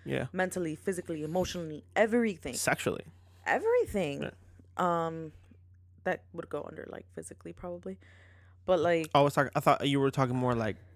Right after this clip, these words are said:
Speaker 1: caring and, like, hard work type of stuff. But
Speaker 2: Oh,
Speaker 1: okay.
Speaker 2: no, I'm talking about everything.
Speaker 1: Okay.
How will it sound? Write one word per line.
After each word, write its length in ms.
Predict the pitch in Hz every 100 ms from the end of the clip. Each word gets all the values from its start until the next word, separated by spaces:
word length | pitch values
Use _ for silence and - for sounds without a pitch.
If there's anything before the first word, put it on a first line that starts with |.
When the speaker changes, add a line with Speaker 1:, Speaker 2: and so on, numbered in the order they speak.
| -
Speaker 1:
caring 720 | - 147 135 127 123 120 117
and, 180 | 117 117
like, 180 | 110 -
hard 320 | - 123 117
work 320 | 127 113 - -
type 220 | - 123
of 60 | 139
stuff. 260 | - 135 -
But 180 | 247 294
Speaker 2:
Oh, 40 |
Speaker 1:
okay. 140 | 202
Speaker 2:
no, 140 | 143 269
I'm 80 | 190
talking 180 | 277
about 160 | 285 185
everything. 520 | 170 190 208 170 147
Speaker 1:
Okay. 140 | 151